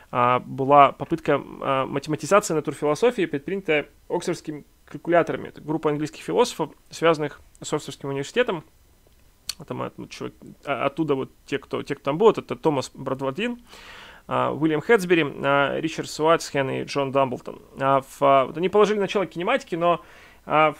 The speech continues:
в, для меня гораздо более интересный здесь вопрос — это то, что, а, в, а, мультидисциплинарность и синтез, а, в, постоянно не давали, не давали покоя вот умнейшим,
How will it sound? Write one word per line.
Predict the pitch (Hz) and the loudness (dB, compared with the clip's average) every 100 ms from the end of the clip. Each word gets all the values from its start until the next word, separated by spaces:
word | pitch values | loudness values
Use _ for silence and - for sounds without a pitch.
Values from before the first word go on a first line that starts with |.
| - | 0
в, | 160 160 151 | 4 6 4
для | 151 | 0
меня | 175 220 | 4 6
гораздо | 175 165 156 | 6 4 2
более | 175 165 | 0 0
интересный | 151 160 165 160 143 | 0 0 0 -2 -4
здесь | 131 147 - | -2 -2 -2
вопрос — | 135 180 208 | 2 4 4
это | - 143 | 0 -4
то, | 175 | -2
что, | 165 - 156 151 139 165 | -2 2 4 4 2 -8
а, | 143 143 143 135 - - - | -4 0 0 0 -6 -12 0
в, | 143 143 139 135 123 _ - - - - _ _ _ _ _ _ _ _ _ _ _ _ _ _ | 4 4 4 2 -6 _ -20 -20 -20 -20 _ _ _ _ _ _ _ _ _ _ _ _ _ _
а, | - - - | -8 -6 -8
мультидисциплинарность | 147 - 208 208 190 165 - 175 190 202 208 190 165 - | -14 -12 2 4 4 0 -6 -4 2 6 6 6 2 -4
и | 175 | -10
синтез, | - 214 226 170 139 - | -4 -2 0 0 0 -4
а, | - 156 151 143 - - | -2 2 2 0 -12 0
в, | 165 160 156 151 147 139 - _ _ _ _ _ _ - | 4 6 8 8 8 4 -4 _ _ _ _ _ _ -4
постоянно | 160 - 165 175 165 | -2 2 6 6 6
не | 156 | 2
давали, | 143 143 147 139 | 0 2 2 2
не | 143 | 2
давали | 147 151 | 4 4
покоя | 143 - 151 147 135 | 2 4 6 6 2
вот | 135 135 - | -2 -8 -10
умнейшим, | - 147 143 139 - 131 127 | -8 -4 -4 -4 -6 -8 -10